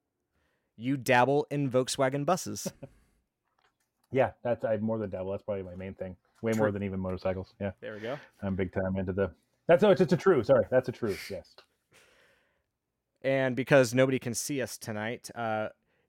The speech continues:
Speaker 1: Brian has a beard. True or false?
Speaker 2: True.
Speaker 1: True. It is a very impressive beard. It's way better than
Speaker 2: I live
Speaker 1: mine.
Speaker 2: in Portland.
Speaker 1: You have to. It's a requirement. It's the dress code.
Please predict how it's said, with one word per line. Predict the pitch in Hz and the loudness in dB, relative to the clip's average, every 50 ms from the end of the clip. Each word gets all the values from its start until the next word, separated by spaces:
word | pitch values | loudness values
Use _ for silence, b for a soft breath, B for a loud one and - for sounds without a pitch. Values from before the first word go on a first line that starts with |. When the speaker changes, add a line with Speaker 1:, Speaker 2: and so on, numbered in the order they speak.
| _ _ _ _ _ _ _ _ _ _ | _ _ _ _ _ _ _ _ _ _
Speaker 1:
Brian | - 135 170 185 139 123 127 147 | 2 4 6 6 6 4 2 0
has | 147 127 - 131 131 131 131 127 - - | -4 -6 -2 0 0 0 0 -4 -6 -6
a | 135 139 | -6 -6
beard. | 131 120 156 165 147 117 107 101 95 - - - _ _ _ _ _ _ _ _ _ _ _ _ _ _ _ _ _ _ _ _ _ _ _ _ | -4 -2 -2 0 0 -2 -2 -6 -8 -14 -16 -20 _ _ _ _ _ _ _ _ _ _ _ _ _ _ _ _ _ _ _ _ _ _ _ _
True | - - 131 117 | -8 -6 -6 -6
or | |
false? | 107 - 113 101 95 - - _ _ _ _ _ _ _ _ _ _ _ _ _ _ _ _ _ _ _ _ _ | -4 -6 -8 -10 -10 -14 -20 _ _ _ _ _ _ _ _ _ _ _ _ _ _ _ _ _ _ _ _ _
Speaker 2:
True. | _ - 120 104 92 85 _ _ _ _ _ _ _ | _ -6 -6 -4 -6 -8 _ _ _ _ _ _ _
Speaker 1:
True. | _ _ _ 107 107 110 107 107 104 95 - _ _ _ _ _ _ _ _ _ _ _ | _ _ _ -10 -10 -8 -8 -8 -10 -12 -16 _ _ _ _ _ _ _ _ _ _ _
It | - 113 | -16 -12
is | 107 110 | -8 -6
a | 107 101 101 104 | -6 -4 -4 -6
very | 101 104 117 117 120 120 | -4 -4 -2 -2 0 -2
impressive | 113 107 - 110 107 - - 104 92 | -2 -4 -6 -8 -10 -8 -10 -12 -10
beard. | 101 98 98 95 | -8 -8 -8 -8
It's | 104 - - | -10 -10 -10
way | 104 104 | -10 -10
better | 101 101 101 101 | -10 -10 -12 -10
than | 107 107 | -8 -6
Speaker 2:
I | |
live | 107 104 104 | -6 -6 -6
Speaker 1:
mine. | 98 | -6
Speaker 2:
in | 98 | -4
Portland. | 110 107 107 - 90 - _ _ _ _ _ _ _ _ _ _ _ _ _ - _ B B B B B B B B B B B B B | -4 -4 -4 -6 -14 -18 _ _ _ _ _ _ _ _ _ _ _ _ _ -20 _ B B B B B B B B B B B B B
Speaker 1:
You | - 113 | -16 -14
have | - - 123 127 - _ | -10 -8 -10 -10 -10 _
to. | - 85 87 98 _ _ _ _ _ _ _ _ _ _ _ _ _ | -20 -20 -20 -20 _ _ _ _ _ _ _ _ _ _ _ _ _
It's | - - - | -20 -20 -18
a | |
requirement. | 98 95 - - - 120 117 110 98 98 104 - - - | -18 -18 -18 -14 -10 -10 -10 -10 -10 -14 -18 -20 -20 -20
It's | _ - - | _ -18 -14
the | - 123 | -14 -12
dress | 110 127 131 127 - | -8 -8 -8 -8 -8
code. | - - 127 117 117 113 107 101 - | -12 -12 -10 -10 -10 -10 -10 -12 -14